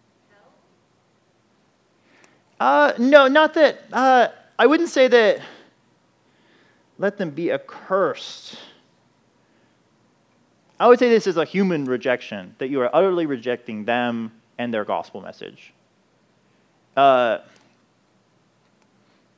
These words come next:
Speaker 2: this is, this is, he's telling this to people who are receiving them.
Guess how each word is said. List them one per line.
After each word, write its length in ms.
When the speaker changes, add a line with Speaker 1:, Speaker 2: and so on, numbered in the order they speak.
Speaker 2:
this 200
is, 80
this 320
is, 100
he's 140
telling 200
this 140
to 80
people 400
who 160
are 100
receiving 560
them. 320